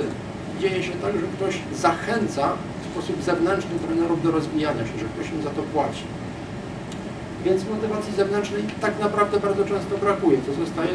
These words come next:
Zostaje motywacja wewnętrzna. Jaki wpływ mamy na tą motywację jako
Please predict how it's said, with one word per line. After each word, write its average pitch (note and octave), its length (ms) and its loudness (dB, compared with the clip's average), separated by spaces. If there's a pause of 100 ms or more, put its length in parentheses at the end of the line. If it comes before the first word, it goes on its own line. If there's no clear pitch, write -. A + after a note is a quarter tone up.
Zostaje G3 340 0
motywacja F#3+ 520 2
wewnętrzna. G3 600 0 (440)
Jaki G3+ 280 4
wpływ - 340 0
mamy C#3 160 0
na C#3+ 140 2
tą D3+ 160 -2
motywację D3+ 520 0
jako A2+ 120 -2